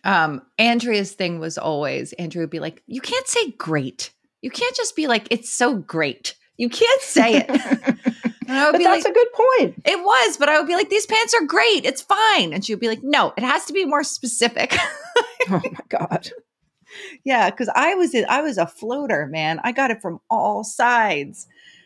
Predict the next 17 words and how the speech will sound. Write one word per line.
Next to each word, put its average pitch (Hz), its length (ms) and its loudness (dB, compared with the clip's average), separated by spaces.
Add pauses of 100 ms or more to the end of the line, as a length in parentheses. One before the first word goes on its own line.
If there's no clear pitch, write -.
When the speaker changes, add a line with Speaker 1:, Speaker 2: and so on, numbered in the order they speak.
(120)
Speaker 2:
Oh 170 300 -2
my 151 200 -6
God. 151 360 -2
Speaker 1:
But 180 320 2
it - 100 -8
was, - 320 -12
you 370 80 -8
know, 277 360 -2 (120)
hey, 254 300 0
I'm 240 460 -2 (440)
like, 202 220 -4
look, 202 280 -4
I 185 100 0
still 190 480 -4
make 165 260 -6
my 160 160 -6
living 143 480 -4